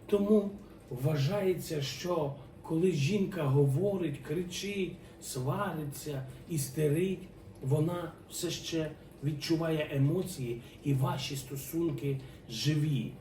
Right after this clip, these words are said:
А якщо вона замовкла, це означає, що все вже померло. І зазвичай, якщо це перейшло в байдужість, повернути назад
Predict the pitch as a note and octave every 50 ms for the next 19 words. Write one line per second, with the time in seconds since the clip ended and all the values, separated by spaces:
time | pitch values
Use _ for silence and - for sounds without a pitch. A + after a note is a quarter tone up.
0 | - - - - - - - B2+ C3+ B2+ - - D#3+ C#3+ C3+ C3 C3 C3 B2 A#2+
1 | - B2 B2 B2+ C3+ D#3+ D#3+ C3+ - C3 - - - - - - - - - -
2 | - - - - - C#3 C3+ B2 - - - - - - - - - A#2+ A#2 A2+
3 | A#2+ B2 - - - - D#3 C#3+ C#3 C3+ B2+ A#2+ A#2+ B2+ - - - - - -
4 | - - - - - - C3 A#2+ - - - - - - C#3 C3+ D3 D#3 - -
5 | - - - - - - G#2+ - - A2 G#2+ G#2 G#2+ - - - - - B2 A2+
6 | A2 A2 G#2 F#2+ F2+ F2 F2 F2 - - - - - - - D3 C#3 C#3+ D#3 C#3
7 | C3 C#3 D3 C#3 - - G3+ G3 G3+ F#3+ D3+ C3 - - - - - - - -
8 | C#3 C#3 - - - D#3+ C#3 - - C#3 B2 - B2+ B2 B2+ B2 - - C#3+ B2
9 | A#2 A2+ A2 A2+ A2+ A2+ A2 A2+ - C#3 D#3 D3+ C3+ B2+ B2+ B2 - - - -
10 | - - - - - B2 A2+ A#2 A#2+ A2+ A2+ A#2+ A2 - A2+ G#2+ G#2+ G#2+ G2+ G#2
11 | - C3 C3 C3